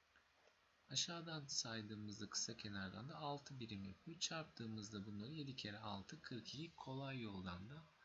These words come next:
ulaşabiliriz. Mesela balkonu bu şekilde yapalım. Balkonda, e, kısa kenarımız iki, uzun kenarımız ise, e, altı.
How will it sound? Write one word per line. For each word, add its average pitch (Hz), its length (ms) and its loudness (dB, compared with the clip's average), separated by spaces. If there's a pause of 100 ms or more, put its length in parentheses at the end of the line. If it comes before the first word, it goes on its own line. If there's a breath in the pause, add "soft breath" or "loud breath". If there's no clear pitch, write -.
(320 loud breath)
ulaşabiliriz. 110 880 0
Mesela 135 400 0
balkonu 139 460 0
bu 147 40 -2
şekilde 104 460 0
yapalım. 113 440 -2
Balkonda, 113 680 0 (680 loud breath)
e, 104 240 0
kısa - 300 0
kenarımız 98 680 0
iki, 139 400 0 (680)
uzun 156 300 -2
kenarımız 98 600 0
ise, 113 420 2 (520)
e, 107 400 -2 (120)
altı. 127 540 0